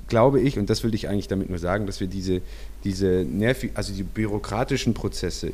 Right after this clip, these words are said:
Dinge, die man machen muss, äh, Dinge, die, die so, so eine ja,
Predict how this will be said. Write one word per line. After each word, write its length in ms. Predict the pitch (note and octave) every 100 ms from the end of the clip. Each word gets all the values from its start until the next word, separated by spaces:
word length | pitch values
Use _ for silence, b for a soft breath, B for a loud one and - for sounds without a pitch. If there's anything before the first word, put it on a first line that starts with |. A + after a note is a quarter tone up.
| -
Dinge, 200 | A2 A2+
die 100 | A2
man 180 | A2 G2+
machen 280 | G2+ B2+ G2
muss, 340 | F2 E2+ -
äh, 240 | G2 F#2+
Dinge, 300 | F#2 A2+ A#2
die, 240 | A2 A2 A2 B B B - -
die 240 | G#2 G#2 - -
so, 160 | G#2+
so 140 | F#2 G2+
eine 360 | G2 F#2+ F#2 - B B B B B B B -
ja, 340 | F#2 G2 A2+